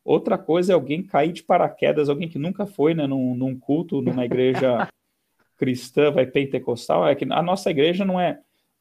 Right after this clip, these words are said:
Speaker 1: assim, nós somos pentecostais, mas obviamente que não,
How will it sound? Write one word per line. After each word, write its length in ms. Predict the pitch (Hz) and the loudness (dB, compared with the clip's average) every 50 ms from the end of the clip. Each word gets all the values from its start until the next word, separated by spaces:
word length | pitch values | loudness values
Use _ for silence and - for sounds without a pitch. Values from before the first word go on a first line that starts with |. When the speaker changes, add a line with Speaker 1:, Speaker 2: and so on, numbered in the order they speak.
| _ - | _ -10
Speaker 1:
assim, 160 | - - 131 | -8 -4 -2
nós 160 | 131 156 151 | -2 -2 0
somos 260 | - 190 220 220 190 | 0 0 0 0 0
pentecostais, 760 | - - 180 165 165 151 - 131 123 - - 143 156 185 160 | -2 -4 -4 -2 -2 -2 -2 -2 -4 -2 2 2 4 4 2
mas 160 | 131 127 131 156 | 2 0 2 2
obviamente 520 | 156 156 156 139 139 143 165 151 - 202 | 0 2 2 0 0 -2 -8 -8 -10 -12
que 140 | 196 - 196 | -8 -8 -6
não, 420 | 185 185 175 156 151 143 127 120 | -6 -4 -4 -4 -4 -6 -6 -6